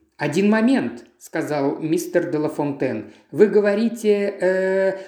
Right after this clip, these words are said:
что у вас была назначена встреча с тётей Амелией, верно? Может, вы желаете рассказать нам о вашем деле?" сказала его жена.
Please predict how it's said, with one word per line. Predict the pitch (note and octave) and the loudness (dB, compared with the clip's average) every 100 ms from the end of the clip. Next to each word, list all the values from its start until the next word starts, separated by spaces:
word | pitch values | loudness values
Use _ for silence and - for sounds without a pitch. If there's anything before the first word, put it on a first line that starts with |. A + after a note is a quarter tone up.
| - | -20
что | - G3 | 0 4
у | F#3+ | 4
вас | G3 G3+ | 2 -2
была | F3 G#3 G3+ | 0 0 -2
назначена | G3 F3 F#3+ G#3 G3+ | -4 -6 -8 -8 -8
встреча | - - C4+ - - | -10 -4 -2 -2 -4
с | - | 0
тётей | G3 E3 F3 | 4 6 4
Амелией, | E3+ E3+ D3 G#2+ G#2 G2 - - _ | 2 0 0 0 -2 -6 -12 -20 _
верно? | A2 A2+ G2 A2+ C#3 - - _ _ - - - - | -6 -4 -4 -6 -10 -12 -18 _ _ -20 -20 -16 0
Может, | G3+ G#3 G#3 | 2 4 2
вы | G#3 | 0
желаете | F#3 G#3 G3+ G3 | 2 2 2 0
рассказать | F#3 - G3 B3+ - | -2 -2 -2 -2 -4
нам | G3 D#3 E3 | -4 -4 -2
о | D#3+ | 2
вашем | D#3+ D#3+ E3+ D#3+ E3 C3 | 2 2 0 0 0 0
деле?" | D#3 C3+ A#2 G#2 - - _ - | 2 2 -2 -8 -10 -20 _ -20
сказала | - D3 D3 C3+ | -6 -4 0 0
его | C3+ C3 C3+ | 0 0 -2
жена. | A#2+ C3+ A#2 G#2 | -2 -4 -6 -12